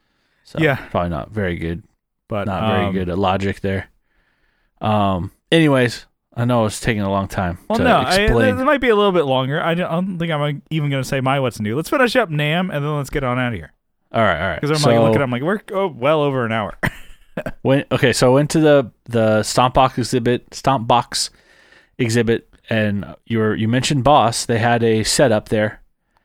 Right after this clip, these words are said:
Speaker 1: Played the, is it the S,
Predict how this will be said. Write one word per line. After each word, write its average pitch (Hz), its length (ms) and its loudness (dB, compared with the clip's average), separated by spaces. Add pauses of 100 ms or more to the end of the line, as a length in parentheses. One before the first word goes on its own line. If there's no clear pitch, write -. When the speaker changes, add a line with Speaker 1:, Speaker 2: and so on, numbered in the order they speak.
(240)
Speaker 1:
Played 127 480 2
the, 107 760 0
is - 140 -14
it - 60 -18
the - 240 -8
S, 131 340 0